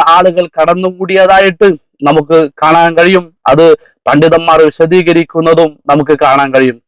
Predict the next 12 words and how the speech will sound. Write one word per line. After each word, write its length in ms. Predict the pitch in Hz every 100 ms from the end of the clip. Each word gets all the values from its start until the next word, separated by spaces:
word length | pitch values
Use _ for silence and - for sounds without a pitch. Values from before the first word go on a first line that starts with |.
| _
അതുകൊണ്ട് 520 | 131 147 165 170 160 151 - - -
ഇതിന്റെ 320 | 139 165 160
സനദ് 600 | - - 165 185 190 196 - 143
ദുർബലമാണ്. 920 | 135 165 180 185 202 208 208 214 233 226 _ _ 156
ഈ 100 | 156
ഹദീസ് 600 | - 151 160 147 156 143 _ _ -
നബി 140 | 120
സല്ലല്ലാഹു 560 | 147 165 165 165 160 160
അലൈഹി 180 | 165 160
വസല്ലം 540 | 160 - 165 160 156 - _ _ -
പിന്നെ 220 | 165 156
പഠിപ്പിച്ച 560 | 151 156 160 147 151